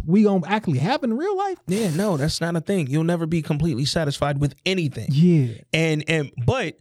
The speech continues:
Speaker 2: for all the scenes that he told Mitchell, "Yo, they not that bad. They not as bad as you telling me. They not the cl-, they not akin to the Ku Klux Klan." When Mitchell finally comes to an event to hear this speech, and he hears,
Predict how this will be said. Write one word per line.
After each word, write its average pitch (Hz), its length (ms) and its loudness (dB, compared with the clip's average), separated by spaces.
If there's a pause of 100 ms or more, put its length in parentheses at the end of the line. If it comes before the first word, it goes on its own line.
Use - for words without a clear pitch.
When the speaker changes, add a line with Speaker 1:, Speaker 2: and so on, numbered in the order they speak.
(240)
Speaker 2:
for - 200 -2
all 220 220 0
the 202 80 0
scenes 165 380 0
that 160 120 2
he 147 80 0
told 165 300 2
Mitchell, 147 260 0
"Yo, 143 180 2
they 131 120 0
not 131 200 0
that 127 140 2
bad. 127 240 0
They 123 80 0
not 127 180 0
as 120 100 -4
bad 123 200 0
as 120 100 -4
you 120 80 -6
telling 120 260 -2
me. 120 60 -2
They 120 140 -2
not 131 220 -2
the 113 160 -6
cl-, 147 180 -2
they 139 160 0
not 156 260 0
akin 151 420 -2
to 156 100 2
the 135 80 0
Ku 151 160 0
Klux 135 320 -2
Klan." 160 340 -2 (360)
When 147 360 0
Mitchell 208 340 2
finally 240 680 -2
comes 226 440 -2
to 196 180 -2
an 170 80 -2
event 160 400 0
to 156 140 0
hear 190 160 4
this 165 160 -2
speech, 180 580 -2 (600)
and 190 160 2
he 175 140 4
hears, 175 580 0